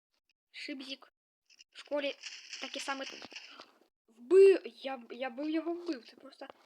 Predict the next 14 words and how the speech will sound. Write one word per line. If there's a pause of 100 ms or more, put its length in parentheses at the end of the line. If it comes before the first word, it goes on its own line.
(320)
цей
маленький (360)
кримзик. (640)
Ма-,
кіл
забрав.
Давай! (300)
Все,
кіл
не
забрали. (600)
Давай,
ну
вби-,